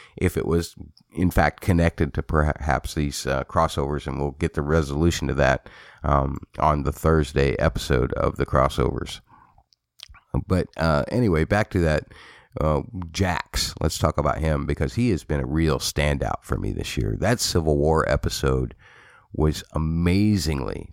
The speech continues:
emotional for me, and all of the actors that were in that scene where they were chained up together, they were just so super fantastic.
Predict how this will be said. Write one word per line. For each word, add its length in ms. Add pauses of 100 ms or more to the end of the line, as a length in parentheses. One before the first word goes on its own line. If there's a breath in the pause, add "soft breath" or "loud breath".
(100)
emotional 560
for 220
me, 420
and 220 (100)
all 300
of 100
the 140
actors 320
that 140
were 120
in 80
that 140
scene 280
where 120
they 100
were 120
chained 320
up 120
together, 400
they 200
were 140
just 220
so 460
super 380
fantastic. 840